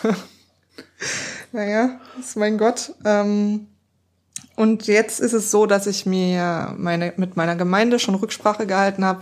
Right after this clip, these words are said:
weil als Missionar braucht man die Unterstützung der Gemeinde. Man braucht jemanden, der dich aussendet, äh, dich im Gebet unterstützt, aber auch moralisch trägt.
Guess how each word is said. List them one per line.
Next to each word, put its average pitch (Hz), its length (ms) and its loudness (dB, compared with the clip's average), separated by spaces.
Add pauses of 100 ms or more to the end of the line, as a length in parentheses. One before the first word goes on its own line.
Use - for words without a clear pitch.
weil 175 320 -2
als 175 300 -4
Missionar 175 420 -2
braucht 175 280 -2
man 175 120 -2
die 175 80 -6
Unterstützung 175 600 -6
der 156 120 -4
Gemeinde. 185 440 0
Man 180 160 0
braucht 185 320 -4 (580)
jemanden, 190 380 2
der 185 100 4
dich 185 240 -2
aussendet, 185 840 0 (100)
äh, 180 260 -2
dich 185 480 -4
im 196 180 2
Gebet 202 320 0
unterstützt, 196 680 -2
aber 165 180 0
auch 180 220 -2
moralisch 185 560 0
trägt. - 460 -4